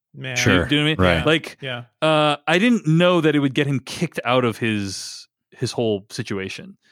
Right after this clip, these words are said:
Speaker 3: Um, which I'm like, I, I think about it, I'm like, "Hmm, would the movie have been more effective if I did know?" You know, like, I don't know.
Speaker 1: Mm-hmm. Mm-hmm.
Speaker 3: But,
Speaker 2: Hmm.
Speaker 3: um,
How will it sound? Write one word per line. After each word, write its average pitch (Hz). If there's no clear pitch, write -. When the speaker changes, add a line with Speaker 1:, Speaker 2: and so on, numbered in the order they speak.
Speaker 3:
Um, 117
which 151
I'm 175
like, 170
I, 165
I 170
think 240
about 147
it, -
I'm 139
like, 139
"Hmm, 165
would 143
the 160
movie 202
have 214
been 175
more 165
effective 175
if 143
I 135
did 127
know?" 92
You 107
know, 110
like, 107
I 117
don't 131
know. 113
Speaker 1:
Mm-hmm. 131
Mm-hmm. 127
Speaker 3:
But, 123
Speaker 2:
Hmm. 104
Speaker 3:
um, 113